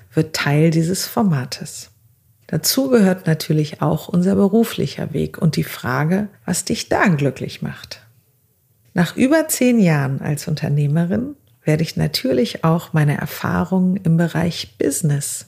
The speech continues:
mit dir teilen. Ich bin vierzig Jahre alt, armenischer Abstammung, und ich wurde aber in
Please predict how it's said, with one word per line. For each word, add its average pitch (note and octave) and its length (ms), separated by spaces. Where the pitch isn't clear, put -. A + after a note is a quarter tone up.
mit G3 120
dir - 160
teilen. - 520
Ich B3 200
bin D4 100
vierzig E4 500
Jahre D#3+ 360
alt, - 340
armenischer F#3+ 560
Abstammung, A3 540
und F3+ 180
ich F#3+ 180
wurde C4 360
aber F#3+ 280
in E3 200